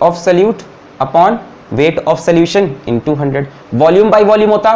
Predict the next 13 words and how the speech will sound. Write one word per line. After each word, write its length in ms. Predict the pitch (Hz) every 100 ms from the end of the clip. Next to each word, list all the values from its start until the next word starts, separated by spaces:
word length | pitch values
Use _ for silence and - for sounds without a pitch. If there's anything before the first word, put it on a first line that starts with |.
| 143
volume 380 | 139 151 175 180
of 100 | 175
solute 400 | 185 175 202 - -
upon 340 | - 143 139
volume 340 | 135 147 160
of 120 | 165 165
solution 520 | 165 160 156 180 196 - -
into 300 | 110 107 143
hundred। 320 | 135 131 135 135 - - - -
Weight 320 | 120 208 196
by 160 | 226 226
volume 360 | 226 226 233
है 80 | 226